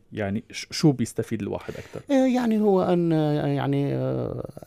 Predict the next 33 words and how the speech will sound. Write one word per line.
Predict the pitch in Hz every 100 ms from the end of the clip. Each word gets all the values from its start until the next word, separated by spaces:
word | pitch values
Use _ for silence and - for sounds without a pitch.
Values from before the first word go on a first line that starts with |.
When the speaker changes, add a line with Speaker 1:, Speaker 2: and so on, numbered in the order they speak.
| -
Speaker 2:
أدخل | 233 - 127
في | 160
نقابة | 147 - 170 143
الفنانين | 139 160 156 170 147
وأكون | 113 110 156 123
عضوا | 147 156 160
فيها، | - 156 92
لأنه | 104 110 110 120 - - - -
Speaker 1:
أخذت | 123 120
Speaker 2:
ال- | 143
Speaker 1:
عضوية | 139 160
شرف | - 165 165
ولا؟ | 139 123 120 113 107 107 101
Speaker 2:
لا، | 214 254
لا، | 240
Speaker 1:
آه، |
Speaker 2:
عضوية، | 143 143 226 175 113
Speaker 1:
نعم. | 92 98
Speaker 2:
عضوية، | 185 127 90 101
آه، | 117
Speaker 1:
نعم. |
Speaker 2:
في، | 76 113 95 95
آه، | 92 90 90 87 85 80 78 - - - - - _
في | -
السبعينات، | 107 - 107 90 98 104 110 92
Speaker 1:
مم. | 92 90
Speaker 2:
آه، | 87 87 85 -
كانت | 101 90 -
نقابة | 95 98 -
الفنانين | 101 101 92 110 107
تستقبل | - - - - 90
الفنانين | 85 - 95 90 107 90
العرب | 85 104 101 135